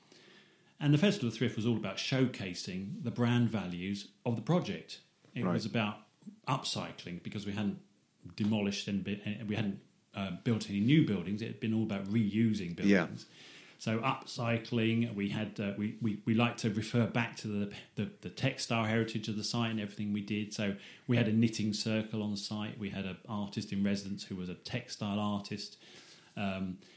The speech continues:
Speaker 1: we had allotments on site. We had beehives. So all those things were woven into the idea of,
Speaker 2: Yeah.
Speaker 1: of the Festival of Thrift, which is about making, remaking, growing, cooking.
Speaker 2: But also very on message for now, isn't it?
Speaker 1: Very on, on, on message, as it
Speaker 2: Yeah.
Speaker 1: turned out. This was in two thousand thirteen.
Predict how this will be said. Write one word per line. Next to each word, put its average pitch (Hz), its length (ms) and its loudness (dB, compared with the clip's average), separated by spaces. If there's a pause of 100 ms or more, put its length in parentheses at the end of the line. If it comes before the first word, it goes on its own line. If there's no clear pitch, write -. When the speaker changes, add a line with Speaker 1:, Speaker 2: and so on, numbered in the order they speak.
(120)
Speaker 1:
we 120 100 4
had 107 220 0
allotments 135 600 4
on 123 140 2
site. 135 460 0
We 107 80 -4
had 104 200 -6
beehives. 113 760 2
So 123 180 -2
all 190 160 4
those 185 300 6
things 147 480 4 (760)
were 127 320 2 (320)
woven 135 380 10
into 113 260 0
the 110 160 0
idea 107 460 0
of, 101 220 0
Speaker 2:
Yeah. 92 80 2
Speaker 1:
of 73 180 0
the 107 80 -6
Festival 117 440 -2
of 117 40 -6
Thrift, - 260 0
which 98 140 -8
is 98 60 -8
about 101 260 -4
making, 107 500 0
remaking, 104 640 -2
growing, 101 580 2
cooking. 110 180 0
Speaker 2:
But 120 100 10
also 120 320 12
very 104 200 12
on 95 140 10
message - 320 6
for 104 100 2
now, 95 300 6
isn't 78 220 -4
it? 69 100 -2
Speaker 1:
Very 151 280 10
on, 101 260 4
on, 98 200 2
on 110 80 2
message, 107 300 -2
as 107 160 -2
it 123 100 -8
Speaker 2:
Yeah. 196 120 10
Speaker 1:
turned 110 120 6
out. 107 160 2
This 120 140 2
was 110 80 -2
in 107 140 2
two 113 160 2
thousand 101 420 -2
thirteen. 107 380 -6